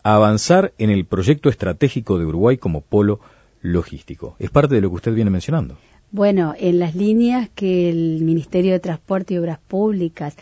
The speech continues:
Speaker 2: nos traza, viene a hacer el desarrollo del movimiento de cargas en la infraestructura que constituyen los gobiernos.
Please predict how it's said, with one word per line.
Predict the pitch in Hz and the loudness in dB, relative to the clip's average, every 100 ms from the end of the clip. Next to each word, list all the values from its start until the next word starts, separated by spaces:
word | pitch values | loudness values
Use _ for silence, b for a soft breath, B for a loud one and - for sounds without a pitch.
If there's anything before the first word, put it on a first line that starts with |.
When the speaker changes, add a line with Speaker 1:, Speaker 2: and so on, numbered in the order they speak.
| B B - | B B -6
Speaker 2:
nos | 175 175 | -4 -4
traza, | - 202 202 - 285 | -4 -4 -4 -4 -6
viene | 214 196 208 226 277 285 b b b | -4 -2 -2 0 -2 -4 b b b
a | - | -10
hacer | 170 196 214 | -6 -2 -2
el | 214 | 0
desarrollo | 180 165 180 180 208 262 - 302 311 | -4 -4 -6 -4 -2 -2 -2 -2 -2
del | 240 190 | -2 -4
movimiento | 190 190 190 208 262 269 | -2 -2 -2 -2 -2 -2
de | 220 185 | -4 -6
cargas | - 233 262 294 302 _ | -6 -4 -2 -2 -4 _
en | 190 | -4
la | 185 | -4
infraestructura | 170 180 165 170 160 311 311 180 | -4 -10 -8 -10 -4 0 0 -2
que | 175 | -10
constituyen | - 151 - 147 165 151 156 156 | -12 -12 -10 -10 -10 -10 -8 -8
los | |
gobiernos. | 143 147 147 139 139 135 | -8 -8 -8 -8 -12 -16